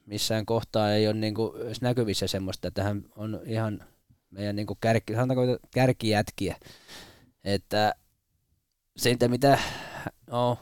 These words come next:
hän kokeili tuossa Ylivoimassakin, pääsi kokeilemaan muutaman kerran, ne ei ehkä ihan riittänyt siinä, ja sitten kun meillä on tullut uusia jätkiä, niin niitäkin halutaan kokeilla, että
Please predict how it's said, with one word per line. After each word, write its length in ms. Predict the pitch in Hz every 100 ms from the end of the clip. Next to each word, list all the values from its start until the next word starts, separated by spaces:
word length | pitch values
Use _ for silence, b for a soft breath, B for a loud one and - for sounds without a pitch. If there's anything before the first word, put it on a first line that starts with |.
| -
hän 180 | 123 123
kokeili 340 | 127 127 123
tuossa 220 | 123 135
Ylivoimassakin, 680 | 127 127 117 110 107 117 107
pääsi 260 | - 107 110
kokeilemaan 600 | 110 117 110 110 110 -
muutaman 440 | 113 117 113 110
kerran, 220 | 107 104
ne 100 | 113
ei 300 | 117 123 135
ehkä 280 | 135 - 120
ihan 320 | 120 120 117
riittänyt 520 | 110 117 110 110 107 -
siinä, 320 | 120 117 113
ja 100 | 107
sitten 160 | -
kun 80 | 113
meillä 120 | 110
on 80 | 110
tullut 160 | 110 113
uusia 320 | 120 110 101
jätkiä, 420 | 107 107 - 104
niin 120 | 104
niitäkin 360 | 107 107 107 98
halutaan 400 | 104 101 101 95
kokeilla, 480 | 104 104 104 98 95
että 200 | -